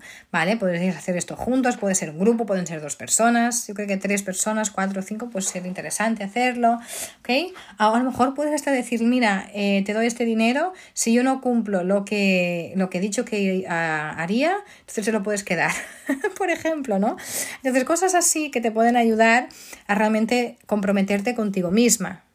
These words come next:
¿vale? Am, yo qué sé, hay todo tipo de cosas que puedes inventarte para que pueda ayudarte a mantenerte fiel a tus,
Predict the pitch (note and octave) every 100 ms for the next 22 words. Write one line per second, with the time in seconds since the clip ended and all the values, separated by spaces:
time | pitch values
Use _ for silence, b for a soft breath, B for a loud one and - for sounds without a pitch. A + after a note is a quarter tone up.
0 | - E3+ F#3 B3 F#4 - _ _ _ _
1 | _ _ _ _ - G3+ G3 F#3+ F#3 F#3
2 | F#3+ F3+ F3+ B B B - B3+ F3 -
3 | E3+ D#3 F#3+ A#2+ G3+ B3+ B3+ B3 A3+ G3
4 | G3+ G3+ G3+ F#3+ F3+ F3+ G3 G3 D#3 C#3+
5 | E3 F#3 G3 A3+ A3+ E3 E3 D#3+ E3 E3
6 | F3 D#3+ D#3+ E3+ E3 D#3+ D#3+ E3+ E3+ F#3
7 | F3+ - G3 F#3 G3+ G3+ G3+ F3+ F3 F#3+
8 | F#3 F3 -